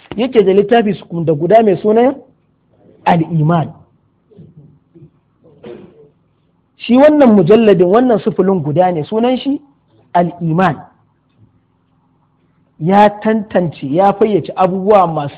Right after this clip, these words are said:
ta-, yawa a ciki na imani. Shi kuma wannan littafin sunan shi Asbabu Ziyadatul Iman wa Nuqsani. Asbabu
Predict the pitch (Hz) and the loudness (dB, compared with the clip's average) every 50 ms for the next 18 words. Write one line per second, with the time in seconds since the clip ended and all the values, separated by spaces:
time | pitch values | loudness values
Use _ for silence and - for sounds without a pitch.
0 | - _ _ 254 247 240 - - 185 214 240 254 240 220 214 - - - - _ | -20 _ _ -4 -4 -4 -4 -4 -4 -2 0 4 4 2 2 0 -6 -16 -20 _
1 | _ _ _ - 147 - - - _ 208 202 - - 196 175 185 - 202 185 175 | _ _ _ -10 -10 -10 -14 -10 _ -6 -6 -6 -6 -8 -8 -4 -2 -2 0 0
2 | 180 175 170 135 117 - - _ _ _ _ _ _ _ _ _ _ _ _ _ | 0 0 0 -2 -6 -10 -18 _ _ _ _ _ _ _ _ _ _ _ _ _
3 | _ _ _ _ _ _ _ _ _ _ _ - - 262 285 285 302 294 294 302 | _ _ _ _ _ _ _ _ _ _ _ -2 2 2 2 2 2 2 4 4
4 | 311 320 320 285 254 220 202 - - - 214 214 - 208 160 117 - - _ _ | 4 4 4 4 4 4 4 4 4 4 4 4 4 2 -2 -4 -6 -12 _ _
5 | _ _ _ _ _ _ _ _ _ _ _ _ _ _ _ - _ _ _ _ | _ _ _ _ _ _ _ _ _ _ _ _ _ _ _ -20 _ _ _ _
6 | _ _ _ _ _ - _ 330 330 - _ - - 233 240 247 262 262 254 - | _ _ _ _ _ -18 _ -14 -14 -14 _ -10 -4 0 2 4 4 2 2 0
7 | - - - 190 196 - - - 139 175 220 233 240 233 226 190 247 254 254 247 | -4 -2 -2 -4 -4 -4 -6 -6 0 2 4 6 6 4 4 2 0 0 -2 -4
8 | - - _ _ _ _ _ _ _ - 147 139 165 175 190 208 214 220 220 226 | -10 -16 _ _ _ _ _ _ _ -14 -10 -8 -4 0 0 2 2 4 2 2
9 | 220 226 196 170 - 185 175 180 208 220 214 190 165 151 147 143 - - - 170 | 0 0 -8 -8 -4 -4 -2 0 0 0 0 0 -2 -4 -6 -8 -12 -8 -6 -4
10 | 165 151 131 - - _ _ _ _ _ _ _ _ _ _ _ _ _ _ _ | -4 -4 -6 -8 -12 _ _ _ _ _ _ _ _ _ _ _ _ _ _ _
11 | - - - _ _ _ _ _ _ _ _ _ _ _ _ _ _ _ _ _ | -20 -20 -20 _ _ _ _ _ _ _ _ _ _ _ _ _ _ _ _ _
12 | _ _ _ _ _ 170 175 - - 156 139 190 214 226 226 220 190 233 254 285 | _ _ _ _ _ -6 -6 -6 -6 -4 0 2 4 4 4 4 2 0 -2 -2
13 | 254 - | -4 -10